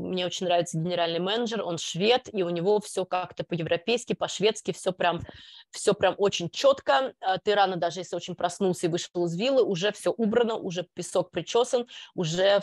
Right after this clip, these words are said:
э, персонал отеля, ну, там специальный персонал стрижет, вот там, не знаю, сухие ли-, листья с пальм. То есть очень так, как бы, чтобы вас не пугало. Курумбе в этом году исполнилось пятьдесят лет, но за это время делалось много раз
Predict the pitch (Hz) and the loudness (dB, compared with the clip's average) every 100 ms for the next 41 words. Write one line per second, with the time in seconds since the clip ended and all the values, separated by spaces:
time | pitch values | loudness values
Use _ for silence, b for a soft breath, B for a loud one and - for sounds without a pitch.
0 | - 147 143 - - 165 170 180 190 165 | 0 -4 -4 -2 -2 0 0 2 2 4
1 | 214 233 185 190 202 143 - - 156 151 | 2 4 2 0 -2 -6 -10 -4 -4 -4
2 | - - 202 220 - 160 175 196 160 - | -8 -4 -2 -2 -2 0 2 0 -2 -6
3 | 151 156 147 - 160 - 202 175 165 147 | -6 -4 -6 -6 -6 2 4 6 4 2
4 | 175 175 190 - 165 - - 147 139 - | 0 2 2 0 -6 -4 0 0 0 -4
5 | 160 - 208 - - - - - 156 165 | -2 0 0 -2 -4 -4 -4 -2 2 2
6 | - B B 196 170 233 233 208 202 190 | 0 B B 2 4 4 2 0 2 6
7 | 190 151 143 180 214 180 175 175 165 175 | 6 6 4 2 2 2 0 -2 0 2
8 | 196 - 180 165 160 147 160 151 - 147 | 0 0 -2 0 -4 -6 -8 -4 -4 0
9 | 190 269 - - B B B B 196 202 | 4 4 2 -12 B B B B 2 2
10 | 202 240 247 196 160 196 170 - 175 160 | 0 2 2 2 2 2 2 0 -4 -2
11 | 156 | -4